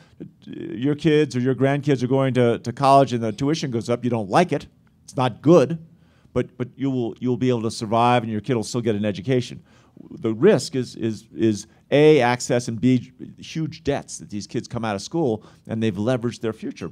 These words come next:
It makes them vulnerable to all kinds of, of, I think, bad decisions. So we are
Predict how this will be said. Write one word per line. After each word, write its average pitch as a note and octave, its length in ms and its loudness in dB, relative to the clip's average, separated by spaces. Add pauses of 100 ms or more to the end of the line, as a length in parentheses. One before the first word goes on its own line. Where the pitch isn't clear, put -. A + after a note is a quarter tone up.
It G#2 160 -4
makes B2+ 200 0
them A2+ 260 -4 (580)
vulnerable C3 760 4
to B2+ 100 -4
all B2 200 6
kinds B2+ 380 0
of, G2 220 -4
of, F#2 380 -4
I G2 120 -4
think, G2 200 -10
bad G#2+ 200 -2
decisions. F#2 520 -10 (220)
So A#2 280 0 (220)
we D3+ 140 8
are C#3+ 300 8